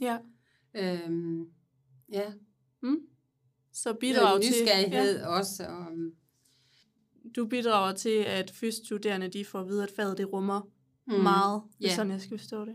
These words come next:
Speaker 2: Ja.
Speaker 1: Ja.
Speaker 2: Og forhåbentlig bliver de studerende altså glade for det, fordi
Speaker 1: Ja.
Speaker 2: de, øh, bliver klogere på, hvad det kan, og med
Speaker 1: Mm.
Speaker 2: meningen med det. Og, mm.
Speaker 1: Ja. Så også give dem det med videre, at det faktisk kan gøre en kæmpe forskel for,
Speaker 2: Mm.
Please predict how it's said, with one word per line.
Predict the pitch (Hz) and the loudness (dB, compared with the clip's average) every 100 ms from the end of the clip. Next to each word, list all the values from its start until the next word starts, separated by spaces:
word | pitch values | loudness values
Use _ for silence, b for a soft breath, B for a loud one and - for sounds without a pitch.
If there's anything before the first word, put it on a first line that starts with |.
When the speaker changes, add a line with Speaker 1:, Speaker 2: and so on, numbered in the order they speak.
| - | -10
Speaker 2:
Ja. | 214 190 196 | -6 -6 -6
Speaker 1:
Ja. | 233 240 - - | -8 -10 -16 -8
Speaker 2:
Og | 202 | -4
forhåbentlig | 208 220 240 208 180 175 - - | 0 2 2 2 -2 -4 -10 -8
bliver | 208 185 175 170 - _ _ - | -2 0 0 -4 -12 _ _ -14
de | 190 | -14
studerende | 196 202 185 160 - - _ _ _ _ - | -4 0 2 0 -8 -18 _ _ _ _ -10
altså | 170 185 | -8 -2
glade | 190 220 277 | 4 4 4
for | 240 | 4
det, | 233 | 2
fordi | 226 226 | 2 0
Speaker 1:
Ja. | 226 214 196 - | 0 0 -4 -10
Speaker 2:
de, | 208 196 180 | -4 -2 0
øh, | 175 170 | -2 -4
bliver | 190 180 | -4 0
klogere | 214 220 240 233 | 2 6 6 4
på, | 226 220 220 | 0 0 -2
hvad | 196 | -2
det | 185 | -2
kan, | 220 233 233 | -2 -2 -4
og | 185 | -4
med | 180 | 0
Speaker 1:
Mm. | |
Speaker 2:
meningen | 233 208 220 208 185 | 2 2 0 0 -2
med | 190 214 | -2 -4
det. | - | -8
Og, | - 160 170 _ _ _ _ - | -10 -12 -14 _ _ _ _ -8
mm. | 196 185 226 - | -6 -4 -6 -10
Speaker 1:
Ja. | 254 - - _ _ _ _ | -10 -10 -14 _ _ _ _
Så | - 220 | -6 -2
også | 214 226 - | -2 -2 -4
give | 220 | -4
dem | 202 202 202 196 b b b _ - | -2 -2 -2 -6 b b b _ 0
det | 226 | 2
med | 214 196 | 2 0
videre, | 196 214 226 196 175 | 0 2 4 2 0
at | |
det | 180 | -4
faktisk | 202 190 - - | -4 -6 -6 -10
kan | 233 | -8
gøre | 208 185 | -6 -6
en | 196 | -6
kæmpe | 202 196 202 | -4 -4 -4
forskel | 202 196 202 - 190 185 | -6 -6 -6 -8 -8 -2
for, | 202 185 | 2 2
Speaker 2:
Mm. | 175 | 2